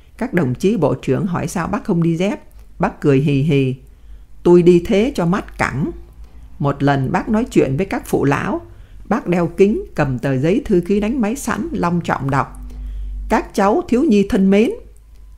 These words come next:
Cả hội trường ngơ ngác. Bác chửi. "Đủ mẹ, tôi nhầm. Đây là bài nói chuyện với các cháu."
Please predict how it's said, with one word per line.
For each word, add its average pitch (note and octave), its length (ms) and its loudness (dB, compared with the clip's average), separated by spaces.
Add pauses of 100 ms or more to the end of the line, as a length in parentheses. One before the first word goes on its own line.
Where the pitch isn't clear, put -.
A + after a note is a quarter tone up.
Cả C3+ 200 0
hội D#3 260 0
trường C3+ 280 0
ngơ F3 180 2
ngác. G3+ 280 -2 (520)
Bác F#3+ 240 -2
chửi. C#3+ 320 0 (840)
"Đủ C#3+ 260 2
mẹ, E3+ 420 0
tôi G3 140 6
nhầm. D#3 340 4 (680)
Đây F#3 160 6
là D3+ 140 2
bài C#3+ 220 0
nói E3 200 0
chuyện D3 180 2
với G3 80 2
các B3 220 -4
cháu." C4+ 340 0